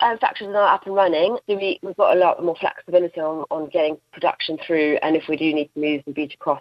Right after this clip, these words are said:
But overall, it should be onwards and upwards for Newark now. Um, they'll, they'll keep,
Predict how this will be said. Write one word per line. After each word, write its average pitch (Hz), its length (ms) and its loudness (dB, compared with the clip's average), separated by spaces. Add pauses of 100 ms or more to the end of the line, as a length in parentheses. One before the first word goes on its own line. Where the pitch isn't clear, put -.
But 190 120 6
overall, 190 400 6
it - 100 -2
should 185 160 -4
be 175 100 -4
onwards 175 340 0
and 175 100 0
upwards 185 260 -6
for 175 60 -12
Newark 185 320 0
now. 165 400 2
Um, 151 500 0
they'll, 160 240 2
they'll 165 140 4
keep, - 260 -6